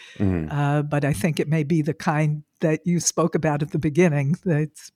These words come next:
Speaker 2: people need money, so
Speaker 1: <laughs>
Speaker 2: they rob.
Speaker 1: Mm-hmm.
Speaker 2: Um, it, what's the relationship with those other forms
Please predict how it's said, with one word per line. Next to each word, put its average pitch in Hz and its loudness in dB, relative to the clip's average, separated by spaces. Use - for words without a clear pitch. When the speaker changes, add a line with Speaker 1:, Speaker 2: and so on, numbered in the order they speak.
Speaker 2:
people 151 -2
need 151 2
money, 160 2
so 147 0
Speaker 1:
<laughs> - -14
Speaker 2:
they 117 0
rob. 165 0
Speaker 1:
Mm-hmm. 175 2
Speaker 2:
Um, 175 2
it, 254 0
what's 311 4
the 285 -6
relationship 226 0
with 175 -2
those 180 0
other 190 2
forms 156 0